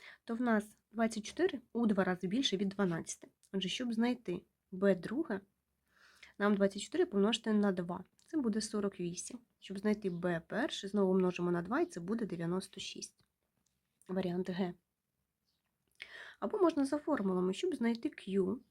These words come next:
нам потрібно Б четверте поділити на Б третє. Б четверте в нас дванадцять, ділимо на двадцять чотири, на дванадцять скорочуємо, це буде одна друга.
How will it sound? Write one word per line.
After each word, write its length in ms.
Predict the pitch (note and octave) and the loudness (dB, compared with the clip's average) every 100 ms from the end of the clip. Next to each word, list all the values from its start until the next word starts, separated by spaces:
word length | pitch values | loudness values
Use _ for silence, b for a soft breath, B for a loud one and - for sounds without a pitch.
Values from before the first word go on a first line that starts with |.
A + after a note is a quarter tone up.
| _ _ b b b b - | _ _ b b b b -6
нам 200 | A#3 F4+ | -2 0
потрібно 440 | - - B3 G3 | -2 -2 0 0
Б 280 | F3 G3+ D4+ | 2 2 2
четверте 600 | - - B3+ G#3 G3 C#4+ | 0 -8 -2 -2 -2 -8
поділити 640 | - G#3 G3 F#3+ C4+ F#4+ | -4 -2 2 2 2 4
на 140 | F4 A#3 | 4 4
Б 260 | F3 F3 | 0 0
третє. 540 | F#3+ G#3+ F3+ - - C4+ C4+ _ _ _ _ _ _ _ _ B B B B | 0 -2 -4 -4 -12 -18 -18 _ _ _ _ _ _ _ _ B B B B
Б 200 | G#3 F4 | 0 2
четверте 480 | F4+ D4 A#3 G3 F#3 | 0 0 -2 0 2
в 60 | |
нас 220 | G3+ F#3+ | 2 2
дванадцять, 680 | F#3+ B3 D4+ G#3+ F3 - C#4 | -2 0 2 2 0 -4 -8
ділимо 400 | C4+ F4 E4 A3+ | 2 6 6 6
на 140 | G3+ F#3+ | 4 2
двадцять 460 | G3 G3 F3+ G3+ | 2 0 0 -8
чотири, 400 | - - F#3+ C4 | -14 -8 -4 0
на 120 | D4+ | 0
дванадцять 500 | A#3 C4 C4+ A#3 G3 | 2 4 4 4 -6
скорочуємо, 680 | - G#3+ B3+ F#4+ - F4+ D#4+ | -8 -2 0 2 4 4 4
це 220 | - F3+ | 0 -8
буде 340 | E3+ C#4 C#4 F4 | -6 -4 -2 -2
одна 420 | G3+ F#3+ E3+ E3+ | 0 0 0 0
друга. 360 | F#3+ F3 D#3 | 0 -4 -6